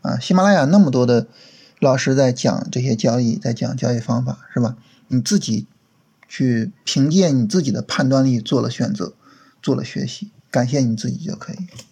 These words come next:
我，我经常跟大家说一个什么呢？就是如果说，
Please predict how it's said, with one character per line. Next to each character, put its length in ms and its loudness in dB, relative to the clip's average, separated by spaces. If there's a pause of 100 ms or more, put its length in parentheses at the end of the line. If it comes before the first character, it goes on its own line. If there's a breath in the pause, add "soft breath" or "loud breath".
(1400)
我， 240 4
我 80 4
经 180 6
常 220 2
跟 120 2
大 120 4
家 200 4
说 300 0
一 100 0
个 140 2
什 100 -6
么 140 2
呢？ 240 4 (560 soft breath)
就 100 0
是 140 2
如 260 6
果 200 4
说， 380 0